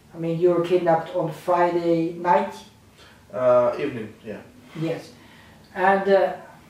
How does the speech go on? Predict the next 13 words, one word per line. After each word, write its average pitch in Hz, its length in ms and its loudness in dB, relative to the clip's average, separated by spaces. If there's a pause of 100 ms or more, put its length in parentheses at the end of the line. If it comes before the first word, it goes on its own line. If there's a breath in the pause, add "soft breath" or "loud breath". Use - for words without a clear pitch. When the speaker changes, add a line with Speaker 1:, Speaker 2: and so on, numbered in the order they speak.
(180)
Speaker 1:
actually, - 720 -4 (560 soft breath)
what 208 240 4
does 262 160 2
it 226 220 -2
mean 214 380 4
to 190 100 -2
you 165 400 0
that, 180 360 2 (220)
uh, 175 460 -2 (360)
in 185 180 -2
Washington 196 460 2
D 180 180 0
C, - 420 -4